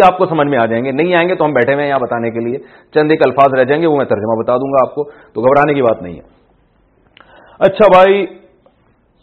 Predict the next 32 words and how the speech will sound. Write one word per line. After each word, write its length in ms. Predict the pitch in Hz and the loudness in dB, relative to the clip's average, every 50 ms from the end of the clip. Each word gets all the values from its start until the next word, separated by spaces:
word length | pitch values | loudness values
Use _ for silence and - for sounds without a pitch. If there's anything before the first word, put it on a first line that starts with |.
| _ _ _ _ _ _ _ _ _ _ - | _ _ _ _ _ _ _ _ _ _ -4
تو 60 | 190 | -2
میں 320 | 180 202 220 240 247 247 214 | 0 2 2 2 2 0 -4
شروع 360 | - - - - 196 196 208 202 - | -6 -10 -8 -6 -4 -4 -4 -2 -4
سے 60 | 208 | -2
بات 260 | 156 143 139 139 135 | 0 2 2 2 0
لے 120 | 131 120 110 | -2 -4 -4
کے 100 | 117 110 | -4 -4
چلتا 320 | - 110 92 87 - 90 | -6 -6 -8 -8 -10 -16
ہوں۔ 60 | 82 82 _ _ _ _ _ _ _ _ _ _ _ _ _ _ _ _ _ _ _ _ _ _ _ _ _ - | -16 -18 _ _ _ _ _ _ _ _ _ _ _ _ _ _ _ _ _ _ _ _ _ _ _ _ _ -16
کھانا، 640 | - - 160 156 156 160 160 160 156 156 151 151 147 147 147 - - | -8 -4 -2 0 0 0 -2 -2 -4 -2 -2 -4 -6 -6 -10 -12 -10
پینا، 480 | 170 156 156 156 156 151 156 156 151 147 147 147 | -6 -4 -4 -4 -4 -4 -4 -2 -2 -2 -2 -4
سونا، 640 | 143 - - - 151 147 147 147 143 143 147 147 143 143 143 139 | -6 -10 -8 -4 -2 0 0 0 0 0 0 0 0 0 -2 -2
مارنا، 680 | 135 120 117 123 131 143 143 147 147 143 143 147 147 143 139 139 131 - - - _ _ _ _ _ _ - | -4 -6 -6 -4 -2 0 2 0 0 0 -2 -2 0 0 -2 -4 -6 -8 -14 -20 _ _ _ _ _ _ -8
یہ 140 | 127 139 143 - - | -6 -6 -6 -2 -2
اردو 300 | 156 151 139 147 147 139 | -2 -2 0 0 0 0
میں 80 | 139 120 | 0 0
علامت 480 | 110 107 107 110 110 113 110 110 135 | 0 0 0 -2 -2 -2 -4 -4 -2
ہے، 220 | 147 160 156 127 110 | -4 -4 -4 -4 -2
نا 100 | 117 120 131 135 90 | -2 0 0 0 -2
الف، 280 | 123 127 160 165 - | -4 -4 -6 -6 -8
نون 280 | 123 117 123 131 139 135 | -8 -6 -6 -4 -4 -4
الف، 260 | 123 127 147 147 - | -4 -4 -6 -6 -8
نا 280 | 107 95 113 117 107 92 | -8 -4 -4 -2 -2 -4
آتا 200 | 82 - 87 82 | -6 -8 -12 -16
ہے، 60 | 82 - _ _ _ _ _ - | -16 -18 _ _ _ _ _ -10
لیکن 280 | 110 131 135 175 175 170 175 | -8 -6 -4 -4 -4 -2 0
عربی 320 | 165 - - 165 165 208 208 | 2 2 2 2 0 -2 -4
میں 140 | 190 190 180 | -2 -4 -2
اس 160 | 139 170 - - | -4 -6 -6 -8
کی 100 | 180 175 | -12 -8
کوئی 280 | - - 151 156 160 151 | -4 -2 0 0 0 0
خاص 340 | - - - 131 139 147 | -2 -2 -2 0 0 0